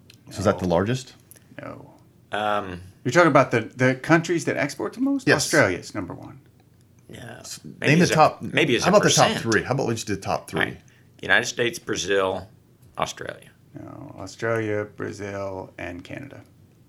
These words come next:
Speaker 3: No, no, you're thinking of percentage of their market. I'm thinking total, total tons. So, well, one of us
Speaker 2: Well,
Speaker 3: is gonna
Speaker 2: I'll
Speaker 3: be
Speaker 2: tell
Speaker 3: wrong.
Speaker 2: you what I'm thinking when he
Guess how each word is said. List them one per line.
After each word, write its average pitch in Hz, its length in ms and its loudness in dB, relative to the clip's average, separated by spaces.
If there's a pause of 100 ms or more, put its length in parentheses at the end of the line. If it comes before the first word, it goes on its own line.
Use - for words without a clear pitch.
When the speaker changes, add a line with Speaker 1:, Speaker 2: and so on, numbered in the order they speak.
(540)
Speaker 3:
No, - 420 -6
no, - 100 -8
you're 147 220 2
thinking 92 320 -4
of 87 200 -4
percentage 95 640 -4
of 82 200 -4
their 80 200 -6 (540)
market. - 500 -8 (380)
I'm 120 200 2
thinking 73 480 -8
total, - 340 -8 (380)
total - 260 -6
tons. - 580 -10 (680)
So, - 200 -8 (200)
well, 104 200 4
one 139 160 6
of 143 80 2
us 131 80 6
Speaker 2:
Well, 139 100 6
Speaker 3:
is 120 60 2
gonna 143 100 8
Speaker 2:
I'll 160 60 4
Speaker 3:
be - 40 2
Speaker 2:
tell 151 140 8
Speaker 3:
wrong. 143 100 6
Speaker 2:
you 120 60 4
what 117 100 6
I'm 107 140 4
thinking 107 320 -2
when 95 120 -4
he 92 160 -4